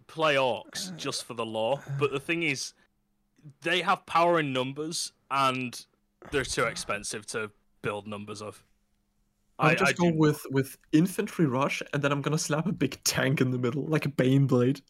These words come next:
Speaker 2: They're shit, but you can't stop me.
Speaker 1: I used to just stare at, like, the fucking Squigoth model forever.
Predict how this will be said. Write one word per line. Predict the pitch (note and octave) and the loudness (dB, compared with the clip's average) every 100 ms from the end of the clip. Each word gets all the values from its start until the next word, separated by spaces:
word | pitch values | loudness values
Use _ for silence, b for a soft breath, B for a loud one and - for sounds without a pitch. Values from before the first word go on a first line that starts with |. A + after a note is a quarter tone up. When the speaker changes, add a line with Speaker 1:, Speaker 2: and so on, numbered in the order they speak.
| _ _ _ _ | _ _ _ _
Speaker 2:
They're | C3+ C#3 | 2 2
shit, | - - E3+ - - | 2 4 4 2 -2
but | C3+ C3+ B B B B | 0 0 B B B B
you | - - | -12 -6
can't | - D#3 E3 | 0 0 0
stop | - - - - | 0 0 -2 -4
me. | F3 F#3+ B B B _ - | -6 -6 B B B _ -4
Speaker 1:
I | D3 | -2
used | F3 | -2
to | - | -6
just | E3 - - | -4 0 0
stare | - B2+ C3 B2+ | 0 2 4 4
at, | A#2 | 2
like, | A#2 A#2 - | -2 -4 -6
the | - A#2+ A2+ G#2+ - | -10 -8 -8 -10 -10
fucking | - - B2 A2+ | -12 -8 -8 -6
Squigoth | G2+ - - A#2+ A#2 B2+ B2+ | -2 0 0 -4 -2 -2 -2
model | B2+ B2+ C#3 C#3 | 0 2 2 -2
forever. | - - G#2 G2+ G2+ | -6 -6 -6 -6 -10